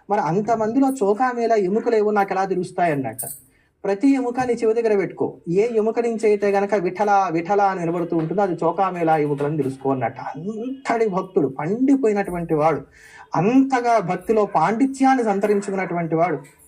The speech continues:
మనం ఉంటామండి, మనల్ని ఎవరైనా నిద్రలేస్తే మనం ఏమంటాం? ఫస్ట్ కేవలం ఒక కేకేస్తాం, ఎవడో వచ్చాడు, అంతేగాని రంగరంగా అంటాం ఏమిటి మనం అన్న, మనమే అనంగా.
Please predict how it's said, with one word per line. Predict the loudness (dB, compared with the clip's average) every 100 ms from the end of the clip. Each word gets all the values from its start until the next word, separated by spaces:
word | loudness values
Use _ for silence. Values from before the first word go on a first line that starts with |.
| 0
మనం | 0 2
ఉంటామండి, | 0 0 0 0 0
మనల్ని | -2 -2 -2
ఎవరైనా | 0 0
నిద్రలేస్తే | 0 0 2 0 0
మనం | -2
ఏమంటాం? | 0 0 0 0 0
ఫస్ట్ | -2 -4
కేవలం | -12 -10 -4 -2 0 0 0 0
ఒక | 0
కేకేస్తాం, | 0 2 0 -2 0
ఎవడో | 2 0
వచ్చాడు, | -2 -2
అంతేగాని | 0 0 0 0
రంగరంగా | 0 0 -2 0
అంటాం | -2 0 0
ఏమిటి | 0 -4
మనం | -4 -2
అన్న, | -4 -6 -12 -6
మనమే | -4
అనంగా. | -2 -2 0 0